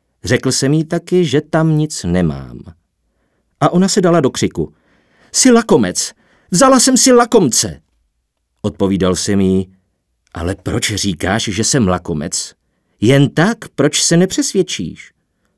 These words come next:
Proč nezajdeš do krámu? Proč nezajdeš do banky? Já bych ti ukázal, jak jdou obchody. Ukázal bych ti, jak mi kleslo konto.“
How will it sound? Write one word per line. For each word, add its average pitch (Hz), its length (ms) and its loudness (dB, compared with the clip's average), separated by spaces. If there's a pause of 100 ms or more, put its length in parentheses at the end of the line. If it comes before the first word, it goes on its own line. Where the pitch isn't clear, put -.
Proč - 300 -2
nezajdeš 147 560 2
do 120 120 0
krámu? 101 580 0 (320)
Proč 156 260 2
nezajdeš 160 500 2
do 214 120 4
banky? 240 440 -2 (220)
Já 131 140 2
bych - 140 -2
ti - 100 -6
ukázal, 180 560 2
jak 123 260 2
jdou 117 200 4
obchody. 104 600 -2 (760)
Ukázal 117 600 2
bych 139 200 -2
ti, 196 220 2
jak 143 160 0
mi 127 120 2
kleslo 139 380 0
konto.“ 220 420 0